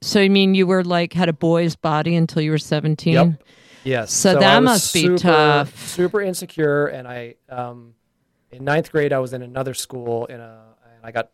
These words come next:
Speaker 2: I remember getting picked, I got bullied a lot and picked on. And at Blair, I didn't get picked on as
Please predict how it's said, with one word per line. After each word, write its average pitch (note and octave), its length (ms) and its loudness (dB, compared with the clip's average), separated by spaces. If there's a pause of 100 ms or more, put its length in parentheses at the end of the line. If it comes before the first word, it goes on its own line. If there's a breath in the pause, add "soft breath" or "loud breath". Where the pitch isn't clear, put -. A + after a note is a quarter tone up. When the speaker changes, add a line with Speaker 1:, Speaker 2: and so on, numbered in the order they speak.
Speaker 2:
I A#2+ 60 -20
remember B2 240 -10
getting A#2+ 180 -12
picked, - 360 -18
I C3 80 -12
got B2+ 160 -4
bullied E3 300 0
a D#3 40 0
lot C3+ 280 0
and B2 100 -8
picked - 260 -8
on. A#2 300 -12
And A#2+ 160 -18
at B2+ 160 -10
Blair, F#3 400 0
I D#3+ 80 -4
didn't F#3+ 240 -6
get F3+ 340 -10
picked E3+ 300 -16
on C3+ 300 -8
as A#2+ 200 -20